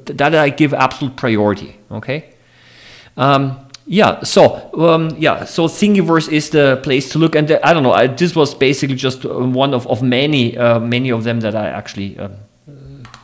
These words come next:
found. So what I'm gonna do is the following. I'm gonna first do a, I'm going to leave the other,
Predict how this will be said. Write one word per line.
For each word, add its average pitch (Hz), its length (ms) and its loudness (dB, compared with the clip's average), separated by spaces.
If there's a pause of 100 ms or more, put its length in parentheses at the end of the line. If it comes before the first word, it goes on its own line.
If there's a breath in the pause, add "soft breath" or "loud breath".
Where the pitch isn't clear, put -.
(320 soft breath)
found. 82 340 -8 (280 loud breath)
So 147 160 4
what 156 160 4
I'm 233 80 2
gonna 220 180 2
do 196 220 2
is 190 100 4
the 185 80 0
following. 165 360 0
I'm 165 100 -4
gonna 175 180 -2
first 190 460 -6
do 180 140 -2
a, 151 420 -4
I'm 151 120 -6
going 180 200 -4
to 170 80 -2
leave 190 240 -2
the 175 120 2
other, 147 320 2